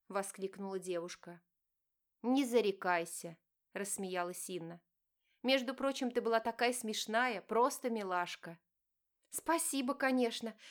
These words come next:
но меня это не успокаивает", ответила Диана. Как бы она хотела поделиться с Инной произошедшим ночью.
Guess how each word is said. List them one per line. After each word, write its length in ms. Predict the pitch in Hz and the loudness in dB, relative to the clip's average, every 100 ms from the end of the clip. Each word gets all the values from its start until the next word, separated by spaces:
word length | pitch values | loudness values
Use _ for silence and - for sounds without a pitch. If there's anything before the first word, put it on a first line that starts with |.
| - | 2
но 120 | 294 | 4
меня 260 | 285 285 294 | 6 6 4
это 140 | 294 | 4
не 100 | 277 | 2
успокаивает", 920 | 277 - 285 285 277 214 202 190 - _ _ _ - | 2 2 0 4 2 2 -2 -8 -10 _ _ _ -6
ответила 520 | 196 196 190 190 185 | -4 -2 -4 -4 -4
Диана. 480 | 185 185 170 170 170 _ _ _ _ _ _ _ | -2 -2 -2 -8 -14 _ _ _ _ _ _ _
Как 200 | 269 285 | 0 0
бы 160 | 202 196 | 4 4
она 200 | 220 214 | 4 2
хотела 480 | 220 214 277 302 247 | -2 -4 -4 -4 -2
поделиться 580 | 196 180 202 208 208 | -4 -2 -2 -2 -4
с 140 | 190 - | -2 -2
Инной 240 | 285 254 | -2 -2
произошедшим 800 | 247 202 185 180 - 185 - 196 | -2 -2 0 -2 -4 -4 -4 -4
ночью. 480 | 185 170 - - 175 | -4 -6 -6 -12 -14